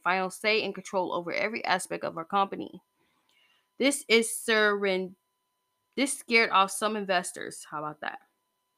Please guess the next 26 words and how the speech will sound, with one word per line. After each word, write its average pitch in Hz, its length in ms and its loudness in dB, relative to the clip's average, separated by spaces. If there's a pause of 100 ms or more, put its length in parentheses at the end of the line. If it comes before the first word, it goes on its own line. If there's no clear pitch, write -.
(540)
When 170 220 -2
Google 185 240 -2
Ventures, 185 480 -2
which 180 240 -4
focused 202 400 0
more 185 200 0
than 196 160 -2
forty 196 240 -2
percent 202 320 -6
of 202 120 0
its 196 120 -4
investment 202 540 0
on 180 180 0
med-, 185 240 0
medical 196 360 -4
technology, 202 600 4
tried 240 360 4
to - 80 -18
perform 202 400 0
due 196 180 -2
diligence 190 540 0
on 170 160 -2
Theranos 180 500 -2
to 180 80 -12
weigh 170 360 0
in, 156 100 -4